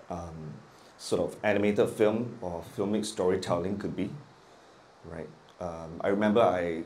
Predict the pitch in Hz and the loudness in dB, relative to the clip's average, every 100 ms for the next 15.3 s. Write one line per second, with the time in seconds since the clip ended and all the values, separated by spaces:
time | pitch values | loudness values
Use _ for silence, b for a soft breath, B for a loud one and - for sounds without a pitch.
0 | - - - - - 90 - 113 - - | -10 -20 -20 -12 -6 -6 2 2 2 4
1 | 107 85 78 - - - 95 90 104 104 | 4 4 -2 -6 -16 -18 -10 0 2 2
2 | 90 117 98 90 78 78 78 - 101 95 | 0 0 0 0 -2 -6 -8 -4 0 0
3 | 98 113 - - - - - - - - | -2 -6 -14 -20 -20 -20 -20 -20 -20 -12
4 | 67 62 90 - - - - - B B | -8 -4 -4 0 -2 -2 -8 -16 B B
5 | B B B - 80 98 92 90 85 78 | B B B -14 -10 0 2 0 -4 -2
6 | 82 107 107 110 123 123 127 - - 113 | 2 4 4 6 10 10 10 6 4 6
7 | 113 120 113 101 92 98 101 104 - 101 | 8 6 4 4 4 2 2 -2 2 6
8 | 104 101 90 80 80 78 - B B B | 6 6 4 2 -4 -6 -10 B B B
9 | - 107 98 90 - 95 95 104 101 - | 2 2 4 -2 0 2 2 2 0 -4
10 | 87 82 85 90 85 90 92 95 - - | -10 -12 -10 -6 -4 -2 0 -2 -2 -4
11 | 92 85 - 92 92 95 87 82 80 90 | -4 -4 0 2 4 4 4 0 -4 -4
12 | - 87 85 - B B B - - - | -4 -6 -8 -8 B B B -20 -20 4
13 | 104 104 110 131 117 117 110 123 92 95 | 4 8 10 10 10 8 8 6 6 4
14 | 107 107 95 85 80 85 90 87 85 90 | 4 4 2 -2 -2 -4 -4 -4 -2 -4
15 | 92 120 - | -2 -6 -6